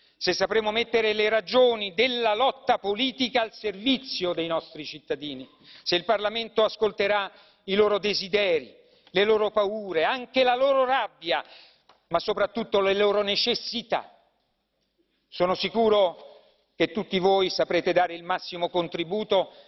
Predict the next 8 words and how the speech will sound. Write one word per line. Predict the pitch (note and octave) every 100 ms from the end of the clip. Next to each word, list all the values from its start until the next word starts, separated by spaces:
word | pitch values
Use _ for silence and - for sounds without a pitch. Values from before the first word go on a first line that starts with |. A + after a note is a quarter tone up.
| _ -
per | E3 E3 E3 D3+ -
un'Europa | E3 D#3+ E3 D#3+ E3+
migliore, | D#3 D#3+ D3+ C3 G2+ - _ _ _ _ _ _ _ _ _ _ -
che | C#3+
può | D#3
nascere | E3 F3+ - E3 D#3
con | D#3
noi | D#3 G3+ A#3+ B3